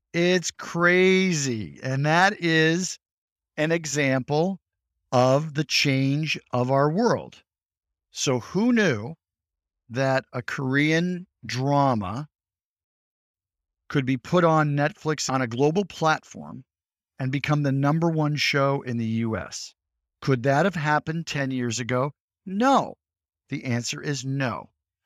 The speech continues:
But what's happening with these global platforms is you never know where the hits are gonna come from.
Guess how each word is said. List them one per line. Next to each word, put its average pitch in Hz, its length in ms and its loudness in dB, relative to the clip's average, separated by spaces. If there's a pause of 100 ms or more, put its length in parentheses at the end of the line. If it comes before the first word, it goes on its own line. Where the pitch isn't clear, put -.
(120)
But 135 140 0
what's 170 240 2
happening 240 540 -2
with 208 100 -6
these 180 220 0
global 156 580 0
platforms - 880 -4 (640)
is 151 440 0 (340)
you 151 180 4
never 190 380 4
know 185 260 6
where 165 220 4
the 147 80 0
hits 135 320 -2
are 127 60 -6
gonna 117 180 -4
come 92 240 -6
from. - 220 -20